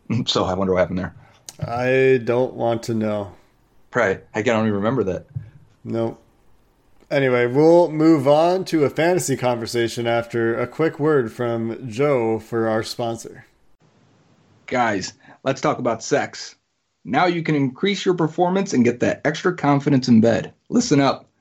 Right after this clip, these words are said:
Speaker 1: Blue chew dot com. That's blue like the color blue. Blue Chew brings you the first chewable with the same F D A approved active ingredients as Viagra and Cialis.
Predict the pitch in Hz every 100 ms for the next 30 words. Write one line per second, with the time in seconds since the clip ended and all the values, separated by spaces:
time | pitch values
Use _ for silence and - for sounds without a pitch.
0 | _ _ - 143 147 - 139 131 127 120
1 | 127 123 98 98 120 127 131 156 147 113
2 | 104 90 127 131 127 135 123 101 - _
3 | _ - 185 247 247 208 180 151 151 151
4 | 131 165 156 107 - 180 180 - - _
5 | - 240 202 123 107 95 - _ - -
6 | 113 - 165 165 156 156 151 147 143 135
7 | 147 135 - 135 147 156 151 143 156 180
8 | 170 - 104 95 107 123 127 139 139 -
9 | 120 - 120 117 98 -